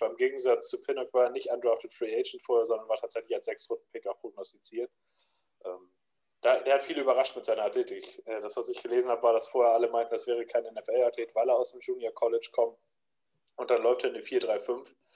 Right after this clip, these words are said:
und hat sich dadurch quasi auf den Schirm gebracht. Ähm, also ich würde jetzt nicht so gegen ihn wetten wollen. Das wäre so ein Kandidat, wo man hoffen kann, dass das so, ich meine, Bless Austin war auch mal ein Sechstrunden-Pick und der hat dann auch früh was beigetragen. Eine ähnliche Schiene könnte das mit Eccles dann vielleicht auch gehen.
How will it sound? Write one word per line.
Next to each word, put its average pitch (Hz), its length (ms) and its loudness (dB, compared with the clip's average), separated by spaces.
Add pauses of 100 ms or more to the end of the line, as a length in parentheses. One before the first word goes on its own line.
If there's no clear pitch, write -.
(220)
und 110 140 -14
hat 110 120 -2
sich - 140 -6
dadurch 110 280 0
quasi 110 300 0
auf 101 100 -2
den - 80 -14
Schirm 120 280 -4
gebracht. 98 360 -6 (640)
Ähm, 85 120 -12 (180)
also 120 140 -6
ich 117 120 -6
würde 156 200 0
jetzt 151 160 -4
nicht 156 120 -6
so 147 120 -4
gegen 170 240 2
ihn 110 120 -16
wetten 101 280 -6
wollen. 98 160 -6
Das 98 140 -10
wäre 117 100 2
so 123 80 -2
ein 123 80 -8
Kandidat, 120 440 -2
wo 123 60 -8
man 117 180 -2
hoffen 135 280 -4
kann, 113 220 -4
dass 113 180 -6
das 113 180 2
so, 113 400 -4 (300)
ich - 100 -12
meine, 127 160 0
Bless 131 220 0
Austin 147 340 0
war 143 80 4
auch 160 140 0
mal 135 60 -4
ein - 40 -8
Sechstrunden-Pick 117 640 -6
und - 100 -20
der 107 100 -4
hat 113 60 -6
dann 117 120 -2
auch 117 140 -2
früh 127 200 -8
was 113 140 -4
beigetragen. 107 600 -4
Eine 101 180 -18
ähnliche 113 600 -8 (260)
Schiene 120 360 -8
könnte 120 240 -6
das 117 180 -2
mit 117 120 -16
Eccles 117 340 -4
dann 101 160 -12
vielleicht 98 280 -10
auch 101 200 -8
gehen. - 160 -16